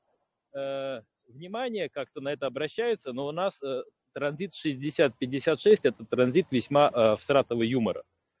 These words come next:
То есть, ну, прям всратого. То есть у нас открывает его Джим Керри, за ним следует Энди, э,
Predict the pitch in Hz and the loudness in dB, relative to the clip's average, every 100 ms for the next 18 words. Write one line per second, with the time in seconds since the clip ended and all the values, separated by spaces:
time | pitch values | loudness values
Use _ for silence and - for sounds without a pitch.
0 | _ 131 117 143 127 123 98 - _ - | _ 0 0 -2 4 4 4 -2 _ -6
1 | 127 110 101 - - - _ _ _ _ | 2 4 4 -2 -18 -20 _ _ _ _
2 | - 110 - 135 113 - 123 117 156 156 | -4 -4 -2 -2 -2 -4 -10 -2 2 4
3 | 131 104 101 90 165 185 - 127 113 131 | 4 2 -2 0 2 2 2 0 0 -4
4 | 135 _ _ _ _ _ 110 147 180 - | -10 _ _ _ _ _ 0 0 0 0
5 | 165 135 113 - 170 160 160 127 131 131 | 0 2 -2 0 0 4 2 2 2 4
6 | 127 123 | 4 2